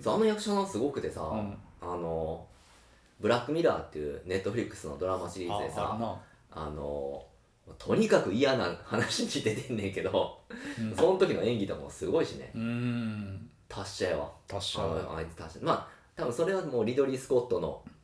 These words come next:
Speaker 1: 演出力みたいなもん。
Speaker 2: うん。
Speaker 1: もう十分に発揮されてますし。
Speaker 2: うん。
Speaker 1: だからなんかこう、今の時代にこう、リドリー・スコットがあんな映画撮ってるっていうのは、
Speaker 2: うん。
Speaker 1: すごいなと思う。
Speaker 2: 今の時代の絵、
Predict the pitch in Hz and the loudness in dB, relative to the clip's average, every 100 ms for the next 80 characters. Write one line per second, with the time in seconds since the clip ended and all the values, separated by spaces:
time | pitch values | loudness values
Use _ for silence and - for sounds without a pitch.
0 | _ - 107 104 - 92 80 80 80 73 | _ -2 0 0 -2 0 0 -2 -6 -6
1 | 73 69 95 98 92 - - _ - - | -6 -8 -6 -6 -6 -10 -18 _ -20 -14
2 | 73 73 80 98 110 156 123 82 78 78 | -14 -14 -14 0 2 2 -2 -4 -8 -6
3 | 76 78 73 - - - 104 98 87 - | -4 -6 -8 -10 -14 -12 -8 -8 -10 -14
4 | _ _ _ _ _ _ _ _ _ _ | _ _ _ _ _ _ _ _ _ _
5 | 95 143 101 95 127 180 - 120 113 - | 0 0 2 0 -2 0 4 6 6 2
6 | - - - - 123 190 165 101 104 101 | -18 -20 -20 -2 2 4 2 0 0 2
7 | 101 98 98 92 113 120 113 - 107 82 | 2 -2 0 0 2 2 0 0 0 2
8 | 82 107 113 82 - 73 - 90 87 78 | 0 0 0 0 -2 -6 -4 -4 -4 -6
9 | 71 95 131 127 127 120 117 113 95 180 | -4 0 2 4 2 2 0 2 6 6
10 | 95 92 95 95 - - 123 156 165 117 | 6 4 2 2 -2 -2 6 8 8 6
11 | 110 120 120 117 120 127 - | 4 4 4 2 2 0 -2